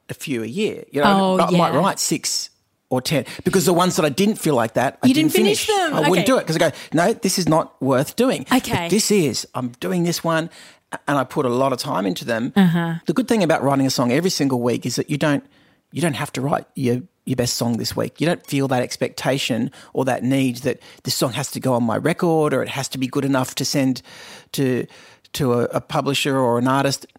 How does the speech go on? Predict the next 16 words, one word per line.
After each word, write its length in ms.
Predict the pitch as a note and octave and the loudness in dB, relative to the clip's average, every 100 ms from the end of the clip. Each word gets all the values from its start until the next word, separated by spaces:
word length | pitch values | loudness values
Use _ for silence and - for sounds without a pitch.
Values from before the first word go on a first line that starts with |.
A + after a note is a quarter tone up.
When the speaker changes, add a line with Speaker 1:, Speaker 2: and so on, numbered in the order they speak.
| - | -6
Speaker 1:
No, 200 | D#3 B3+ G#3+ | -2 0 0
it's 220 | - - | -2 -4
another 340 | B2 C3 F#3+ D#3 | -2 0 0 0
week 280 | B2+ B2 C3 | 0 0 0
and 80 | |
it's 140 | C#3 - | -2 -2
another 300 | D#3+ C3 D3 | 0 0 -2
song. 360 | - F#3+ C3 - | -2 -2 -2 -4
It 140 | C3 | -6
can 160 | - C3 | -4 -2
be 160 | B2 | -2
whatever 640 | A#2 B2 - - D3 C3 C3 - | -2 -4 -4 -4 -2 -2 -2 -4
it 240 | C#3 - _ _ _ _ _ - | -8 -8 _ _ _ _ _ -4
wants 240 | C#3 - - | -2 -2 -4
to 100 | B2+ | -2
be 360 | C3 G2+ A#2+ | -2 -2 -12